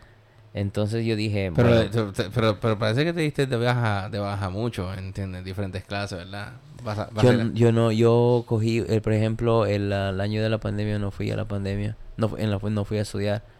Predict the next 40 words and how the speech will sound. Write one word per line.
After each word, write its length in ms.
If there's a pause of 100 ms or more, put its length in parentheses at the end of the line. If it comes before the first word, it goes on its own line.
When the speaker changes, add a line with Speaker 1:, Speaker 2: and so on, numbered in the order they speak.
(260)
Speaker 2:
Ah, 60
o 40
Speaker 1:
De, 40
Speaker 2:
sea, 140
Speaker 1:
de 60
Speaker 2:
de, 60
Speaker 1:
ese, 200
yo 80
no 60
Speaker 2:
durante 120
Speaker 1:
fui 220
ese 180
tiempo 320
de 120
que 80
estaban 340
en 120
Zoom. 220 (320)
Y 80
hubiese 540
tenido 400
que, 180
porque 300
esa 160
era 80
una, 220
<laughs> 680
a 60
mí 60
hubiera, 300
me 100
hubiera 240
grabado 380
hace 220
tiempo. 420
Speaker 2:
O 80
sea, 100
que 100
tú 80
Speaker 1:
Yo 40